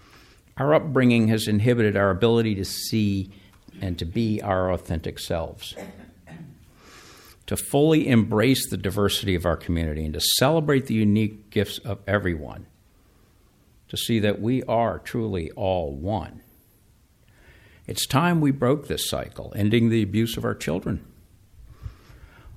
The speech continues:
We know that it's our moral duty to confront the structures that perpetuate this system of discrimination and privilege, and we must engage others in the discussion. Even if we can't change the structures that support and protect privilege right away,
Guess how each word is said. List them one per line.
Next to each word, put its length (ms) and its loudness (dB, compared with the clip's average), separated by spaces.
We 120 -4
know 180 2
that 140 0
it's 140 -4
our 200 4
moral 440 4
duty 340 4
to 80 -4
confront 420 2
the 60 -6
structures 460 0
that 120 -10
perpetuate 640 -4
this 180 -4
system 320 -2
of 160 -4
discrimination 640 -2
and 100 -4
privilege, 440 -10
and 180 0
we 120 4
must 240 2
engage 340 2
others 480 0
in 200 -4
the 100 -4
discussion. 640 -6
Even 240 4
if 140 6
we 80 4
can't 340 4
change 480 4
the 100 -4
structures 500 2
that 100 -2
support 400 0
and 80 -10
protect 340 -2
privilege 380 0
right 240 0
away, 420 2